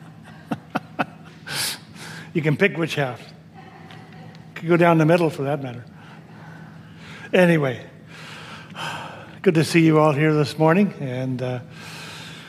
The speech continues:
we're gonna look at a guy who had a lot of questions, and, uh, he just,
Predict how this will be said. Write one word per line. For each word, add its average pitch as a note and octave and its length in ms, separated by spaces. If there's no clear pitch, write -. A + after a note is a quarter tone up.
we're D3+ 80
gonna E3 380
look G#3 240
at G#3 160
a D#3+ 80
guy E3 300
who D3 160
had E3 160
a D#3+ 60
lot E3+ 220
of F3 100
questions, F3+ 580
and, C#3 500
uh, C#3 260
he C#3 160
just, C#3+ 280